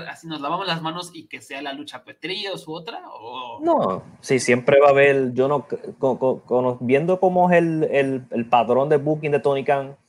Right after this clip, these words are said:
Speaker 2: que ni siquiera quería dejar su correa fuera de show con New Japan, siempre va a haber una co-, una lucha por,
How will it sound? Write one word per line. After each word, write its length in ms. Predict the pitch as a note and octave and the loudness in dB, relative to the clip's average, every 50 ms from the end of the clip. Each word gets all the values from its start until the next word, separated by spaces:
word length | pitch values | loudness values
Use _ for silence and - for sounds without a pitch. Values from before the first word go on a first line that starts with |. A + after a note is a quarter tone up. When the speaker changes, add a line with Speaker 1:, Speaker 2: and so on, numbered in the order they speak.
| _ _ _ _ _ _ _ | _ _ _ _ _ _ _
Speaker 2:
que 80 | B2 A#2 | 0 0
ni 140 | A#2+ A#2 | 2 0
siquiera 640 | A2+ B2 A2 - - - A2+ A#2+ C3 C3 C#3+ C#3+ C3+ | 0 -2 -4 -4 -2 0 2 2 4 4 4 2 2
quería 300 | - B2+ A#2+ A#2+ B2 B2 | 2 0 2 2 2 2
dejar 200 | B2+ B2+ B2+ B2 | 2 2 0 -2
su 100 | - C3+ | -4 -2
correa 300 | - A#2+ A2 B2 B2+ B2 | -2 0 0 2 0 0
fuera 300 | A#2+ - B2 A#2+ B2 B2 | 0 0 2 4 4 4
de 100 | A#2+ A2+ | 2 2
show 220 | - - A2+ A2 A2 | 0 -2 -2 -2 -2
con 200 | B2 B2 B2 B2 | -4 -8 -8 -6
New 160 | B2+ B2+ B2+ | -2 0 2
Japan, 400 | B2 - - B2+ B2+ B2+ C3 C3 | 2 2 0 -2 -4 -6 -10 -10
siempre 360 | - - C3 B2+ C3 - D#3+ | -4 -4 -4 -2 0 2 4
va 60 | C#3 | 4
a 20 | C3+ | 4
haber 120 | C3 B2+ | 4 2
una 200 | B2 B2+ B2 - | 2 0 -2 -2
co-, 80 | A#2+ A2 | -2 -4
una 280 | F2 G#2+ A#2 A2+ A2+ | -2 -2 -2 -2 -2
lucha 340 | G#2+ G#2+ A2 A2+ - A2 G#2 | -2 -4 -6 -4 -4 -4 -2
por, 180 | - G#2+ G2+ | -2 -4 -4